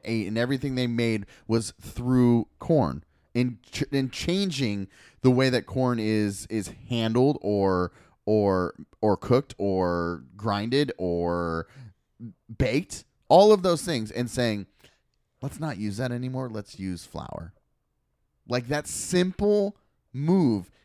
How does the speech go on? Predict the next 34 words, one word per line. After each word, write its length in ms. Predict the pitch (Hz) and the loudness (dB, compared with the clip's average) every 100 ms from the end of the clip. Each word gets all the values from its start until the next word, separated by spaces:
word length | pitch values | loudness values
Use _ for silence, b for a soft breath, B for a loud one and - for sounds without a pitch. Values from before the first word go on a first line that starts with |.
| b | b
is 180 | 135 156 | -4 0
an 80 | |
act 260 | 151 143 147 | 0 0 0
of 100 | 135 | -2
colonizing 640 | - 147 127 95 90 101 | 0 0 0 -2 -4 -8
for 160 | 87 98 | -8 -4
them, 180 | 90 87 | -4 -4
'cause 180 | 117 110 | -6 -6
they're 100 | 120 | -6
telling 380 | - 180 190 | -4 -4 -4
them, 180 | 110 110 B B B | -4 -6 B B B
"Your 220 | 127 139 | 4 6
ways 280 | 135 143 143 | 4 0 0
are 80 | 127 | 0
wrong. 360 | 120 120 120 | 0 -2 -4
Start 300 | 110 - 104 | -10 -6 -4
using 300 | 95 92 78 | -4 -4 -6
our 120 | 80 73 | -6 -8
ways." 420 | 50 50 - - _ _ _ - | -10 -14 -18 -20 _ _ _ -4
And 160 | 123 | -2
that 60 | 143 | 0
was 100 | 147 | -2
just, 260 | 190 - 139 | -6 -8 -4
just 260 | 180 - | -4 -2
one 300 | 156 156 170 | -2 0 -2
thing. 280 | 151 185 170 | -6 -8 -4
Like, 180 | 135 123 B B | -4 -4 B B
it 60 | 147 | 2
was, 180 | 151 | 2
for 160 | - 147 | 2 -2
me, 220 | 160 202 | 0 0
it 60 | 175 | 0
was 180 | 143 139 | 0 0
going, 220 | 131 | -4